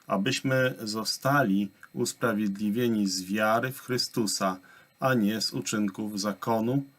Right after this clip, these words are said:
ponieważ z uczynków zakonu nie będzie usprawiedliwiony żaden człowiek. Fakty podane przez Pawła apostoła potwierdziły, że jego autorytet nie został nadany przez ludzi.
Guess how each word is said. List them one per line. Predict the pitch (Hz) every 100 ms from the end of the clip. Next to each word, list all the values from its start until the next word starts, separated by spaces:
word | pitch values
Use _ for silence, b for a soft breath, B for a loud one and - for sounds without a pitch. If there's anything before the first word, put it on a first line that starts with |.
| _ -
ponieważ | 147 131 113 104 107 104
z |
uczynków | 107 98 131 120 - 98
zakonu | 95 98 - 131 135 120 117
nie | 117
będzie | 107 123 131 117 117
usprawiedliwiony | 139 135 - 113 107 104 101 101 117 117 110
żaden | 101 98 127 127 117 120 117
człowiek. | - 117 107 - - - _ b b b b b b -
Fakty | 135 160 - - 107 - b b b b
podane | 120 110 117 127 131 120
przez | - - 101 -
Pawła | - 131 127 92 85 87
apostoła | 98 104 98 - 131 123 87
potwierdziły, | - 104 - 113 104 123 147 143
że | 120 120
jego | 127 143 139 135
autorytet | 123 - 113 131 135 120 107 B B B -
nie | 120 127
został | 120 127 143 - 117
nadany | 110 110 104 123 123 107
przez | - 101 101
ludzi. | 113 104 90 90